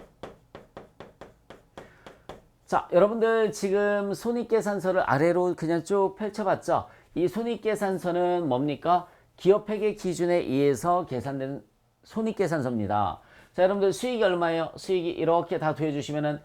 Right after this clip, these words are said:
천백오십만 원이죠. 수익은 천백오십만 원이고요. 비용은 얼마입니까? 비용은 오백에 오백이니까 천만 원이잖아요. 그죠?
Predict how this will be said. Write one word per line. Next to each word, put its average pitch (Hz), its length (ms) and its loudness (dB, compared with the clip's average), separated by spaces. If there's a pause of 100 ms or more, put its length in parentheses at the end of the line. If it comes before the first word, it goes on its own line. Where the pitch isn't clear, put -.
(300)
천백오십만 185 1000 0
원이죠. 180 360 0 (340)
수익은 202 340 -4
천백오십만 196 640 0
원이고요. 135 640 0 (220)
비용은 226 340 0
얼마입니까? 165 560 2
비용은 170 800 2
오백에 196 1120 -2
오백이니까 165 500 0
천만 220 280 2
원이잖아요. 113 500 2
그죠? 90 240 -2